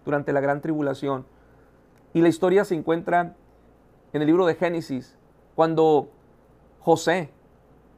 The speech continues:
es vendido por sus hermanos. Dice la Biblia que sus hermanos lo, lo quisieron matar. En primera instancia el plan era matarlo,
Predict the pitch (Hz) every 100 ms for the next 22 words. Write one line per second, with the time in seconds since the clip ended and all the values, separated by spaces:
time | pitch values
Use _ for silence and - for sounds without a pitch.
0 | _ _ 165 160 175 160 202 196 156 139
1 | 139 135 135 131 - _ _ _ _ -
2 | 151 190 160 170 190 175 170 147 - _
3 | _ 180 165 151 160 185 185 165 147 131
4 | _ _ _ _ _ - 165 160 151 170
5 | 185 156 - 151 147 - _ - 151 160
6 | 156 185 208 185 202 202 214 - 175 170
7 | 185 165 - 143 143 135